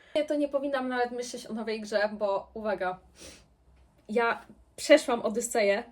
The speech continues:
Assassin's Creed Odyseja, ale nieporządnie, nieporządnie. Nie wiem, mi ciężko jest wrócić teraz do tej Odysei. Dobra, ale trochę mnie irytuje to, że macie ten oficjalny koniec, gdzie ten z bratem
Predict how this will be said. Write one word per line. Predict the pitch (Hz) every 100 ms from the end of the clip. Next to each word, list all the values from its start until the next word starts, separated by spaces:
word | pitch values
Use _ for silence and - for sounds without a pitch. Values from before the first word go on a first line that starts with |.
| - _ -
Assassin's | 214 226 247 226
Creed | 247 220
Odyseja, | 208 214 214 208 208 - - _ _ _
ale | 254 254 196 185 - _ _ _ _ _ _
nieporządnie, | 220 233 226 214 180 190 180 170 156 _ _
nieporządnie. | 220 220 214 196 185 175 175 - - _
Nie | 226
wiem, | 233 220 240
mi | 262 -
ciężko | 277 269 277
jest | 254 226
wrócić | 240 247 -
teraz | - 214 208 208
do |
tej | 214 220
Odysei. | - 202 208 185 185
Dobra, | 269 254
ale | - 269
trochę | 269 339
mnie | 339 294
irytuje | 294 285 294 277
to, | 226 202 - - - - - _
że | 214 247
macie | 277 285 277
ten | 262 247 247 -
oficjalny | 254 254 254 - 254 285 370
koniec, | - 247 185 190 - -
gdzie | 208 208 226 214 - - _ - - -
ten | 277 254 247
z | 262
bratem | 294 254 226 208 262